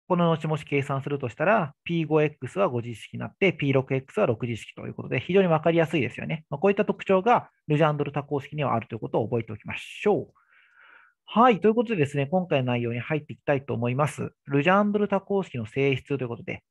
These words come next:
旋回のエチュードの答えを見て気づいたかなというサブタイトルのもと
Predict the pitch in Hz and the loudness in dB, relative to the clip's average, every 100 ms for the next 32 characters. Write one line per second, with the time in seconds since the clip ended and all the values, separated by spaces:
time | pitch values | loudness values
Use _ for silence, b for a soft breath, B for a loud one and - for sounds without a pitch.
0 | _ 180 202 202 190 180 190 170 135 117 | _ 0 0 2 2 2 0 0 -2 -4
1 | - - 135 117 135 147 - 131 196 151 | -6 -4 0 0 0 -4 -4 -4 -2 -2
2 | - 175 180 110 104 - 113 120 110 110 | -2 -2 -2 -8 -8 -4 -2 0 0 -2
3 | 110 117 131 226 | -4 -2 2 2